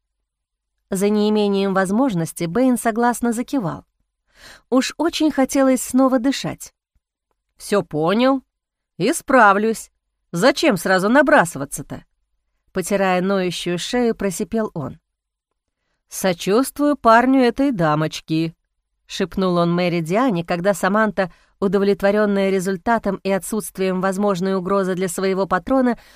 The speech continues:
удалилась в одну из комнат. «Вряд ли он у нее есть»,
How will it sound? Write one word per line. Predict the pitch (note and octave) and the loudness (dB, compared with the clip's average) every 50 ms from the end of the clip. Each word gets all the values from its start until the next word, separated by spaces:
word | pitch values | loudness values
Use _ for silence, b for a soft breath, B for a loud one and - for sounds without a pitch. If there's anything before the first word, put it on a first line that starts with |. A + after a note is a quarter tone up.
| b b | b b
удалилась | b A3 G#3 G3 G#3 G#3 A#3+ C4 A#3+ A#3 A3 - - | b 0 2 4 4 4 4 2 2 0 0 0 0
в | G3+ | 0
одну | G#3+ G#3 F#3+ A3 A3+ | 0 2 2 0 0
из | A#3 A#3 - - | 0 -2 -2 -4
комнат. | - G3 D#3+ D3 C3+ C#3+ - - - _ _ _ _ _ _ _ _ _ _ _ _ _ _ _ _ _ _ _ _ - | -4 -4 -4 -4 -4 -8 -12 -16 -20 _ _ _ _ _ _ _ _ _ _ _ _ _ _ _ _ _ _ _ _ -8
«Вряд | - B3+ B3+ C#4 C#4 C#4+ E4+ G4 - | -4 0 2 4 6 6 4 4 0
ли | F4+ F#4 E4 - | -2 -4 -4 -2
он | - B3 B3 C#4 D#4 - - | 0 2 4 4 2 2 2
у | C#4 | 2
нее | C4+ C4 B3+ B3 A#3 B3 C4+ | 4 4 4 4 2 2 0
есть», | B3 E3+ D3 C#3+ D3 - - - - - | 0 -2 -4 -6 -8 -10 -14 -18 -20 -20